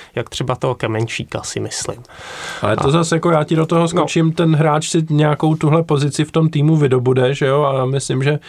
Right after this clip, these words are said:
Speaker 2: eh, jako, ty, eh, nejenom herní vlastnosti, který třeba, jako, z-, se dá z části minimálně souhlasit s tím, co říkáš, tak právě i nějaký to,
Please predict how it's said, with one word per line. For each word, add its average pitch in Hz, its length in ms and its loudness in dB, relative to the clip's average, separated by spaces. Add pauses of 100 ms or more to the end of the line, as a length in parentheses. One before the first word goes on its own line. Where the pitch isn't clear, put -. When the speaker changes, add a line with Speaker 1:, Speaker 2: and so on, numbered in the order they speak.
(420)
Speaker 2:
eh, 117 480 -2
jako, 127 200 0
ty, 143 320 0 (440)
eh, - 20 -10 (600)
nejenom 131 460 2
herní 120 340 0
vlastnosti, 127 640 -2
který 123 320 0
třeba, 120 340 -2
jako, 120 340 0
z-, 117 220 -6
se - 260 -4
dá 107 300 0 (300)
z - 140 -16
části 107 400 -2
minimálně 120 560 0
souhlasit 113 500 -2
s - 80 -14
tím, 117 160 -4
co 123 160 -2
říkáš, 117 400 -2
tak 123 180 -6
právě 117 380 2
i 127 120 0
nějaký 123 440 -2
to, 131 240 -2